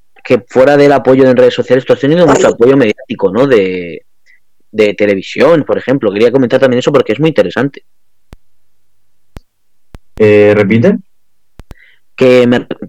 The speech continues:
Speaker 1: que yo digo que a día de hoy que también has tenido apoyo fuera de internet, que has tenido, por ejemplo, apoyo en la tele, una entrevista en la televisión, que eso
Speaker 2: Ah.
Speaker 1: también,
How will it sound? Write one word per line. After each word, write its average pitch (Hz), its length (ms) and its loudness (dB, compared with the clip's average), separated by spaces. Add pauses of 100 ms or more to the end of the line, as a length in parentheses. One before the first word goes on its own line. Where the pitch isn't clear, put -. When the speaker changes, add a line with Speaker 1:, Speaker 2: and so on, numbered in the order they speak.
(100)
Speaker 1:
que 123 100 2
yo 131 120 4
digo 147 400 2 (160)
que 104 360 2
a 101 80 0
día 117 180 4
de 123 120 4
hoy 131 140 2
que 110 220 2
también 107 280 0
has 127 80 -6
tenido 131 240 2
apoyo 127 360 2
fuera 123 340 2
de 120 180 4
internet, 110 640 -2
que - 80 0
has 101 120 -4
tenido, 113 260 0
por 107 100 0
ejemplo, 117 260 0
apoyo 113 280 2
en 127 60 4
la 98 120 0
tele, 143 180 2
una 113 120 0
entrevista 98 380 -2
en 113 40 2
la 107 80 0
televisión, 101 480 0
que 107 100 -2
eso 98 160 -2
Speaker 2:
Ah. 123 220 2
Speaker 1:
también, 101 240 -6